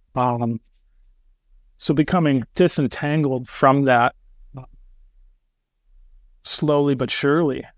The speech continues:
getting locked into his, his storyline, his, which is his truth and what he's doing,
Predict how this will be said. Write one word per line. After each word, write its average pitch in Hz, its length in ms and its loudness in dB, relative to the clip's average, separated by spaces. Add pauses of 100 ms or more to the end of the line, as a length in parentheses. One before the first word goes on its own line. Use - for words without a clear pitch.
(260)
getting 139 220 0
locked 139 360 0
into 143 300 0
his, - 360 -4
his 143 180 -4
storyline, 147 640 0
his, 139 300 -6
which 135 240 -2
is 135 100 0
his 127 180 -2
truth 147 520 0
and 123 80 -2
what 131 120 -2
he's 123 140 -4
doing, 135 400 -2